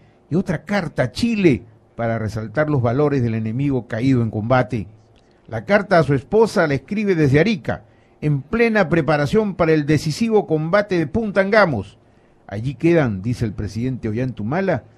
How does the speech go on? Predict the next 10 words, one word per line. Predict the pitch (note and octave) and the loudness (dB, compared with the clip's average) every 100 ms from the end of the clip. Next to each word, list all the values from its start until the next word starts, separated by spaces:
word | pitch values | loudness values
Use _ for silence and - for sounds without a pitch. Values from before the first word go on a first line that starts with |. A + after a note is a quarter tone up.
| _ _ | _ _
"resaltados | - D#3+ E3+ E3+ D3+ - A#3+ G#3+ D3 | 0 4 6 4 2 6 8 8 4
sus | D#3+ | 0
principios | - E3+ D#3+ - A#3+ F#3+ E3+ | 2 0 2 0 -2 0 0
en | C#3+ C#3 | 0 0
torno | G#3+ G#3 F3+ | 0 2 2
a | |
la | D3 A2 | 2 2
familia, | B2+ F#3 A3 G3 E3 | 0 0 -2 0 0
la | C3 | 2
amistad", | B2+ C3 - G#3+ G3+ | 0 -2 0 0 0